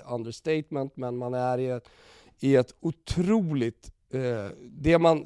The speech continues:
säkert i, eh, Juventus land tycker är ett jobbigt, eh, ögonblick av, eh, sin fotbollshistoria, men där det för mig är ett jävligt spännande fotbollspolitiskt, eh, ögonblick i sin fotbollshistoria.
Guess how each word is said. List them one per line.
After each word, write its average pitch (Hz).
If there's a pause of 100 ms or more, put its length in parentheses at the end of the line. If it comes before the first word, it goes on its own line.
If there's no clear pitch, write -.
(140)
säkert 147
i, 135 (200)
eh, 120
Juventus 135
land 139
tycker 110 (380)
är 120
ett 123
jobbigt, 160 (200)
eh, 120
ögonblick 117
av, 107
eh, 104
sin 107
fotbollshistoria, 104 (340)
men 131
där 135
det 127
för 135
mig 151
är 113 (100)
ett 113
jävligt 113
spännande 143
fotbollspolitiskt, 131 (300)
eh, 101
ögonblick 104
i 113
sin 104
fotbollshistoria. 101